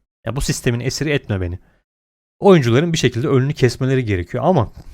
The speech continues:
kesebiliyorlar mı? Senin benim kesiyorlar. Ama oyunda hala bot var, hala gold satılıyor. Bunların önünü bir türlü kesemiyorlar. Affedersin, koyduğum bir tane saçma gold sistemi yüzünden ben niye içeriklere giremeyeyim ya?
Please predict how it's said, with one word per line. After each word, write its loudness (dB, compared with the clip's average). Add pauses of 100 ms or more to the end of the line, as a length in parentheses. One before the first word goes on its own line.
kesebiliyorlar 4
mı? -2
Senin 0
benim 0
kesiyorlar. -2
Ama 0
oyunda 2
hala 2
bot 0
var, 2
hala 2
gold 0
satılıyor. -2
Bunların -2
önünü -2
bir -8
türlü -2
kesemiyorlar. 0 (220)
Affedersin, 0
koyduğum 0
bir -8
tane 0
saçma 0
gold 0
sistemi -4
yüzünden -2
ben 0
niye -2
içeriklere -4
giremeyeyim -4
ya? -8